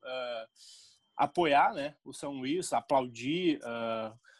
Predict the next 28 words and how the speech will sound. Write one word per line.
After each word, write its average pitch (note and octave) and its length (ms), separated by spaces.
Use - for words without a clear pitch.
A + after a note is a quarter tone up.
começar C3+ 400
a E3 60
torcer F3+ 500
pelo E3 160
São D3 200
Luís D#3 220
e D#3+ 60
não D#3 160
pela D#3 220
seleção D3+ 400
brasileira. C#3 480
Então, B2+ 320
isso C#3+ 180
só D3 240
de D3 100
ouvir, C3+ 280
eu C3+ 120
não C3+ 60
acompanhei, C3 460
mas B2+ 180
só C3+ 160
de C3+ 100
ouvir B2+ 280
esses C3+ 260
relatos, A#2+ 440
então, B2+ 640
acredito B2 560
<laughs> - 340